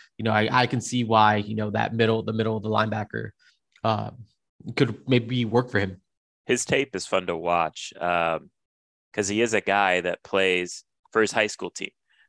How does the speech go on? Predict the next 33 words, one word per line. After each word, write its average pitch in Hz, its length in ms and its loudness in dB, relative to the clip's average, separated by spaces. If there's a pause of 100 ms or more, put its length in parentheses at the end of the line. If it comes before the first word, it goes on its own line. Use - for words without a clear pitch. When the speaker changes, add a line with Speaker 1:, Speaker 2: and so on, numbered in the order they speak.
Speaker 2:
plays 107 240 2
on 110 140 4
the 104 140 2
edge. 95 340 2
So 90 360 0 (400)
stand-up 104 480 0
edge 101 220 2
rusher. 92 520 -2 (360)
He 110 80 -10
plays 107 300 0
in 101 100 -4
the 98 100 -2
slot 92 560 0 (100)
as 95 160 -6
a, 87 420 0
as 87 100 -10
a 87 100 -10
nickel 90 360 -6
corner, 90 600 -4 (460)
and 92 80 -6
he 95 80 -2
plays 101 400 0
as 92 120 -2
a 90 100 -4 (100)
deep 95 260 -10
free 95 220 -8
safety 90 540 -4
as 80 140 -8
well. 85 240 0
And 82 120 -4
he 90 80 -12
makes 104 260 -2
plays, 98 640 0